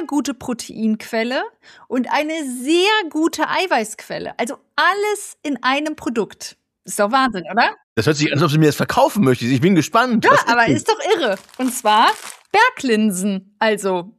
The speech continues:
Speaker 1: ich habe jetzt nur mal hier die Linsen als einfach ein Produkt für Hülsenfrüchte mitgebracht.
Speaker 2: Mhm.
Speaker 1: Und ja, Achtung, natürlich, gerade wenn man mit einem Darmthema hat und so,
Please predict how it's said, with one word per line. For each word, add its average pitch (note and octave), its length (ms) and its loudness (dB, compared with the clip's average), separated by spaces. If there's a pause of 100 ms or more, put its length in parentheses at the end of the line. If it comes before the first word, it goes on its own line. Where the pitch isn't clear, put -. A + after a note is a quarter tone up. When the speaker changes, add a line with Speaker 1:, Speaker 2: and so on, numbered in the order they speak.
(140)
Speaker 1:
ich A#3 140 -8
habe A#3+ 160 0
jetzt A#3+ 160 -4
nur A#3+ 100 0
mal A#3 120 2
hier A#3 180 -2
die A#3 120 -2
Linsen C#4 560 0
als A#3 420 -4
einfach A3+ 600 0
ein B3 320 0
Produkt B3+ 480 -6
für A3+ 500 -2
Hülsenfrüchte A#3 840 0
mitgebracht. E3+ 680 2
Speaker 2:
Mhm. - 600 -14
Speaker 1:
Und C4+ 400 0 (320)
ja, A#3 640 4
Achtung, D#4+ 640 -2
natürlich, D4+ 840 -2
gerade A#3 260 0
wenn A#3+ 120 -2
man A#3 140 2
mit A3 160 -2
einem G#3 160 -2
Darmthema C#4+ 840 0
hat C#4 280 -2
und C4 160 -4
so, C#4 380 -4